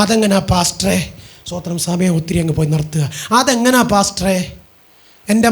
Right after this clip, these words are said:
മോൻ്റെ വില പാസ്റ്റർക്ക് അറിയാമോ? സ്തോത്രം. കുഞ്ഞേ, ഒരു മനുഷ്യൻ്റെ വില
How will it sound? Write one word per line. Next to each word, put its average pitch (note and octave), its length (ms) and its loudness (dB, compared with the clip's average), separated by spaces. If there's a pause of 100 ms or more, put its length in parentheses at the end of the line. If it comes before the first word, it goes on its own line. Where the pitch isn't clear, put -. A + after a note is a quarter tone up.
മോൻ്റെ A#3 480 2
വില G3 120 2 (100)
പാസ്റ്റർക്ക് F#3 480 -2
അറിയാമോ? D#3+ 420 2 (920)
സ്തോത്രം. F#3+ 340 -4 (580)
കുഞ്ഞേ, D#4+ 260 4 (1400)
ഒരു D#4 140 4 (100)
മനുഷ്യൻ്റെ F4+ 540 4
വില D4+ 120 2